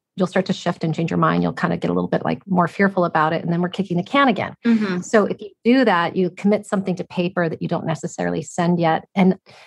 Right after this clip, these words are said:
Speaker 1: I think it would be the old pattern to get their buy-in, because what's gonna happen is if they're also coming from an old pattern, their advice to you could influence how you write it, and it could water it down.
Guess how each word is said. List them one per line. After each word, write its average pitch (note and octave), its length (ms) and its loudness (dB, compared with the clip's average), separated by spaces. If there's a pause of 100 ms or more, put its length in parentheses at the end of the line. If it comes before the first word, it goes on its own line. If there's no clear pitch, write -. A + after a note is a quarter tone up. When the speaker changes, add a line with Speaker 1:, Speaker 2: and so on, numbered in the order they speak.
(160)
Speaker 1:
I G3 80 2
think G3 180 2
it - 60 2
would F3+ 160 -2
be F3+ 500 0
the F#3+ 260 2
old G#3+ 300 4
pattern D#3+ 560 -4
to - 80 -10
get F3+ 280 0
their D3+ 160 0
buy-in, A2+ 560 -4
because F#3+ 320 -4
what's - 180 -4
gonna D#3 140 -2
happen G#3+ 360 0
is E3 140 -4
if D3+ 140 -6
they're A3+ 300 4
also A3+ 360 2
coming F3 320 -6
from F3 160 -6
an F3+ 180 -6
old F#3 280 0
pattern, A#3 500 0 (420)
their G#3 220 4
advice G3+ 720 0
to - 340 -4
you E3+ 480 -2 (460)
could G3+ 240 4
influence G3+ 1120 2 (100)
how G#3 240 0
you G3+ 200 2
write E3 200 2
it, E3 300 -4
and F#3 100 0
it - 160 -6
could F#3+ 320 2 (240)
water F3 300 2
it - 180 -8
down. G#2+ 400 -2